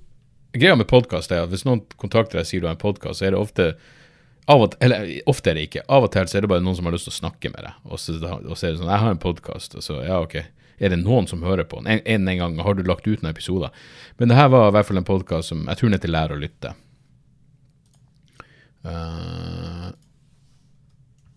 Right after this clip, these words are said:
Lær å lytte, ja. Så de spurte meg, og jeg var sånn, eh, ja.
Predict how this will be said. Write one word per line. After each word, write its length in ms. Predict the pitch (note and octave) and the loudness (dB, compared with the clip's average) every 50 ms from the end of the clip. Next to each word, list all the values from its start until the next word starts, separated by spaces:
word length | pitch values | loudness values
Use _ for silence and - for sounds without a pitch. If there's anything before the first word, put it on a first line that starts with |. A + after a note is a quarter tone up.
| _ _ _ _ _ _ _ _ - - A2 G#2 | _ _ _ _ _ _ _ _ -20 -20 -18 -16
Lær 420 | E2 E2+ F2+ F#2+ G2 - - - C2 | -14 -14 -12 -12 -12 -14 -14 -14 -14
å 80 | C#2 B1 G#1+ | -16 -16 -16
lytte, 420 | G1+ - - _ _ - - - - G2 | -18 -18 -20 _ _ -12 -12 -10 -2 0
ja. 140 | A#2 A#2+ - - - - _ _ _ - _ - - _ _ _ _ _ _ _ _ - | 0 0 0 -2 -10 -20 _ _ _ -20 _ -20 -20 _ _ _ _ _ _ _ _ -14
Så 140 | - - C#3 C#3 | -6 -2 0 2
de 120 | C#3 C3 - | 2 0 0
spurte 320 | - A#2 A#2 A2+ - A2 | 0 0 -2 0 0 -2
meg, 140 | G#2 G#2+ A2 | 0 2 4
og 60 | A#2 | 4
jeg 100 | A#2 A2 | 4 2
var 100 | G#2+ - - | 2 0 -2
sånn, 180 | G#2 G2 G2 G2 | -2 0 0 0
eh, 220 | F#2+ F#2+ F#2+ F2+ E2+ - - _ _ _ _ _ _ _ _ _ _ _ _ _ _ _ _ _ _ _ _ _ _ _ - F#2 | 0 0 -2 -4 -6 -8 -12 _ _ _ _ _ _ _ _ _ _ _ _ _ _ _ _ _ _ _ _ _ _ _ -4 -4
ja. 80 | - | -4